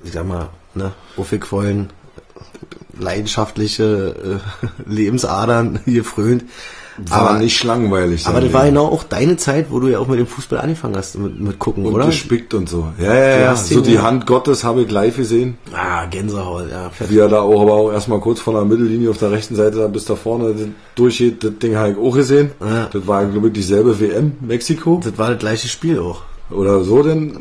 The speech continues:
Speaker 1: Ja,
Speaker 2: Also,
Speaker 1: ja.
Speaker 2: ja, ja, das war auch so der in der Jugend, wo das, das war so der erste Fußballstar, der für mich so, das ist der Fußballer. So ein, zwei Generationen vorher war wahrscheinlich noch Pelé gewesen,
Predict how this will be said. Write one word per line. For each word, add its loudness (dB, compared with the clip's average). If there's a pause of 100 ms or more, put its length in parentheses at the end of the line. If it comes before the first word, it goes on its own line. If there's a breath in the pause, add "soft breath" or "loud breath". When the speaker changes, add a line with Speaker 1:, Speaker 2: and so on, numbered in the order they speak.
(120)
Speaker 1:
Ja, -6
Speaker 2:
Also, 6
Speaker 1:
ja. 6
Speaker 2:
ja, 6
ja, 4
das -2
war 0
auch -6
so -2
der 2
in 0
der 2
Jugend, 0
wo 2
das, -2
das -6
war 2
so 4
der 4
erste -4
Fußballstar, -4
der 4
für 0
mich -2
so, 0 (240)
das -6
ist -8
der 2
Fußballer. -2
So -2
ein, -4
zwei 0
Generationen 0
vorher 2
war 0
wahrscheinlich -2
noch -4
Pelé 2
gewesen, 0